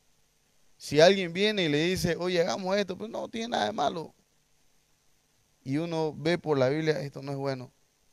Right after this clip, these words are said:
Y uno, "Pero no le vas a hacer mal a nadie". Y lo hace, usted está entrando en corrupción. Y de a poco se va a ir desviando. Y de a poco se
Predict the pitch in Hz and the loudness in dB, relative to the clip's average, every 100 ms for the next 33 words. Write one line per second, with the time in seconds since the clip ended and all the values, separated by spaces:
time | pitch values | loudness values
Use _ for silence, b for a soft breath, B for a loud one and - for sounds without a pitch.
0 | _ _ _ _ _ - 156 165 - - | _ _ _ _ _ -16 -14 -14 -16 -16
1 | - - _ _ _ _ _ _ _ _ | -16 -20 _ _ _ _ _ _ _ _
2 | _ _ 190 208 170 175 151 143 160 165 | _ _ -10 -8 -4 -4 -4 -6 -8 -8
3 | 160 135 139 143 139 - _ _ _ _ | -8 -6 -8 -10 -12 -16 _ _ _ _
4 | _ _ _ _ _ _ _ _ _ _ | _ _ _ _ _ _ _ _ _ _
5 | _ _ - 131 123 147 156 139 127 - | _ _ -14 -8 -2 0 0 -4 -14 -14
6 | 120 135 143 139 139 147 131 117 113 104 | -6 -6 -4 -4 -2 -4 -8 -12 -14 -14
7 | 120 110 _ _ _ _ _ _ - 123 | -18 -18 _ _ _ _ _ _ -6 -2
8 | 120 117 113 214 135 120 131 135 135 127 | -2 -2 -4 -4 -8 -6 -2 0 0 -2
9 | 117 117 120 117 - 135 127 185 196 160 | -4 -6 -8 -10 -4 -2 -2 -4 -2 -4
10 | 220 | -4